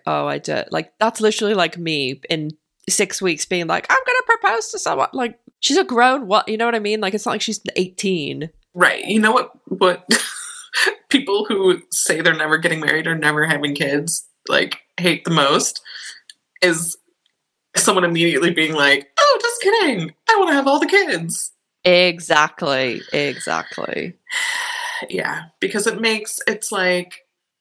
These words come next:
Speaker 2: you're just perpetuating that myth that, like, every woman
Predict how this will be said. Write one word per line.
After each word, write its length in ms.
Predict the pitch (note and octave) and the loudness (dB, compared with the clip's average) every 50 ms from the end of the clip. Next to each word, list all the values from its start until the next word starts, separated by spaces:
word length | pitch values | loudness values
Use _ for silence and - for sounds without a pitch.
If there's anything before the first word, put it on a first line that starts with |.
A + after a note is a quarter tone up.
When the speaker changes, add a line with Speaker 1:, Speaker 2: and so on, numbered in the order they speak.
| _ _ - | _ _ -4
Speaker 2:
you're 180 | G3 G3 G3+ | -2 0 0
just 240 | G3 G3+ G#3+ G#3+ - | 0 0 -4 -4 -4
perpetuating 720 | - A#3+ - - - G3 F#3+ - - F3+ F3 E3+ E3+ E3 E3 | -4 -6 -6 -4 -6 -6 -4 -2 -2 0 0 -2 -2 -2 -2
that 140 | D#3+ - - | -4 -4 -2
myth 260 | D#3 D#3 E3 E3 - | -4 -4 -4 -4 -2
that, 120 | E3+ D3+ D3+ | -2 -2 0
like, 300 | D#3 D3 C#3+ D3 - - _ _ _ - | 0 -2 -4 -6 -8 -14 _ _ _ 0
every 340 | C4+ C#4 C4+ C#4 C#4+ C#4+ C4 | 0 2 2 2 0 0 0
woman 720 | A#3+ A#3+ A#3+ A#3+ A#3 G#3+ G3+ G3+ G3 F#3+ F#3 F#3 F#3 F3+ | 0 -2 -2 -2 0 0 0 0 0 0 -2 -2 -4 -6